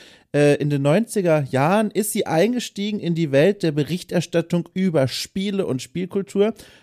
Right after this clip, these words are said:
Und zwar, genauer gesagt, neunzehnhundertfünfundneunzig. Da ist sie als feste Redakteurin eingestiegen ins Team der P C Games. Die P C Games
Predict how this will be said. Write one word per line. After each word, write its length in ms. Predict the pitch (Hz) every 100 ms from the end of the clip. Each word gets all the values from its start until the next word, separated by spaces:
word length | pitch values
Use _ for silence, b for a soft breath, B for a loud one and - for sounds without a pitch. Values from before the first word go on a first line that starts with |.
| B
Und 120 | 147
zwar, 320 | 151 151 175
genauer 280 | 180 147 156
gesagt, 280 | 156 147 -
neunzehnhundertfünfundneunzig. 1040 | 160 - 143 - 277 208 98 90 - 175 - b b
Da 200 | - 160
ist 180 | 185 196
sie 220 | - 190
als 400 | - 143 135 -
feste 380 | - - 202 -
Redakteurin 720 | 165 151 - 170 180 180 185
eingestiegen 720 | - 143 175 185 - 170 170 160
ins 280 | - 135 -
Team 380 | - 175 180
der 160 | 151 127
P 300 | 120 160 147
C 220 | - 123
Games. 380 | 120 180 277 262
Die 100 | 175
P 180 | 156 165
C 180 | 170 156
Games 300 | 156 196